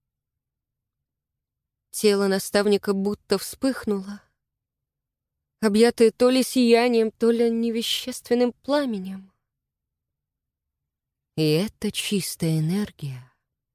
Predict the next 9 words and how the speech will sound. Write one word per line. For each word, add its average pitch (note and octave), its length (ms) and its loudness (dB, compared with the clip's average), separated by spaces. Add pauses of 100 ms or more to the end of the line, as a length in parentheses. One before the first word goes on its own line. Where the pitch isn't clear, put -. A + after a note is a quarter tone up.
(1080)
на F#3+ 180 4
его G#3+ 200 6
глазах A3 480 2
растворяла G#3 600 2
тело G3 560 0
нынешнего F3+ 800 -2
хозяина D3 640 0
дворца C#3+ 480 -4
Юньцы — C#3+ 680 -6